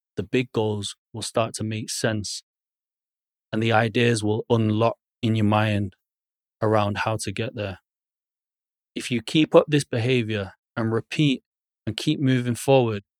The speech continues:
your life will be completely different. You will be completely different. And how do we do that? Personal transformation. How do we transform ourselves into the person that we want to be? Spend some time getting really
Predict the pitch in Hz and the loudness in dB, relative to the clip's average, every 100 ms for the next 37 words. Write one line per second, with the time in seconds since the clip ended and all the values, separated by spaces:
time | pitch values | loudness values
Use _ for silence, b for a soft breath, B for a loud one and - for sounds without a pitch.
0 | _ _ _ _ _ _ 113 110 117 127 | _ _ _ _ _ _ -2 4 4 4
1 | - 117 101 110 - 113 117 120 113 101 | 0 -6 -6 -8 -8 -8 -6 -6 -6 -6
2 | 113 - 104 117 110 143 165 143 127 123 | -8 -6 -6 -4 4 8 10 8 6 0
3 | - 117 123 123 117 117 107 110 104 101 | -2 -4 -4 -4 -4 -4 -6 -8 -8 -10
4 | _ _ _ _ - 104 - 127 143 139 | _ _ _ _ -8 -4 2 4 6 4
5 | 131 120 123 123 104 - 135 147 - 135 | 2 2 0 2 0 0 6 6 6 0
6 | 127 139 131 - 120 123 117 113 101 - | 0 -2 -2 -2 -2 0 -2 -4 -6 -12
7 | _ - 135 139 143 143 - 139 127 - | _ -2 4 6 6 4 4 2 0 2
8 | 139 139 135 127 - 131 127 120 117 110 | 4 6 4 2 4 4 4 0 -2 -4
9 | 104 - 127 120 117 107 113 107 107 107 | -4 0 0 0 -2 -2 -2 -2 -2 0
10 | 101 107 - _ _ _ _ _ _ _ | 0 -2 -4 _ _ _ _ _ _ _
11 | _ - - 120 135 - 135 - - 120 | _ -12 -2 2 2 4 2 2 2 2
12 | 107 101 123 110 101 104 117 117 113 104 | 2 -2 -6 -6 -2 2 4 4 2 -2